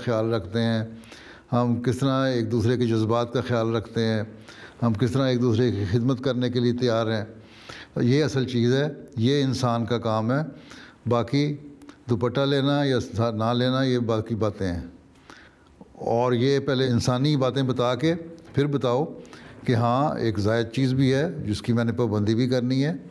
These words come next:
اور وہ میرا مذہب ہے۔ جب میں بڑی ہوں گی، جوان ہوں گی، تو پھر مجھے یہی حکم ہے کہ میں دوپٹہ بھی لوں، سر پہ حجاب پہنوں اور اپنا لباس کو حیادار رکھوں، اور ایک پردے کا جو کم از کم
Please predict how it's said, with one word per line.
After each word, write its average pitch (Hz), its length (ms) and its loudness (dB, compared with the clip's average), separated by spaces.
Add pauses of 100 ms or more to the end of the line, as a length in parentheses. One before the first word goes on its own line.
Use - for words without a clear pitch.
(200)
اور 113 120 2
وہ 120 180 2
میرا 117 280 2 (840)
مذہب 110 360 2
ہے۔ 127 100 2 (160)
جب 110 140 0
میں 113 160 0
بڑی 107 300 2
ہوں 113 240 4
گی، 135 180 2 (500)
جوان 110 340 2
ہوں 113 180 2
گی، 135 80 2
تو 131 120 0
پھر 110 140 0
مجھے 110 340 2 (420)
یہی 117 220 4
حکم 113 320 0
ہے 120 100 2
کہ 127 100 -2
میں 123 120 0
دوپٹہ 107 480 0
بھی 120 80 0
لوں، 117 360 0
سر 117 140 0
پہ 120 240 0 (380)
حجاب 107 440 2
پہنوں 123 340 0 (580)
اور 113 180 0
اپنا 113 240 0
لباس 107 440 0
کو 120 140 0
حیادار 107 420 2
رکھوں، 110 360 -2 (840)
اور 110 500 0
ایک 104 220 -2
پردے 113 340 0
کا 117 140 0
جو 113 280 2 (380)
کم 127 200 0
از 131 100 -2
کم 120 300 0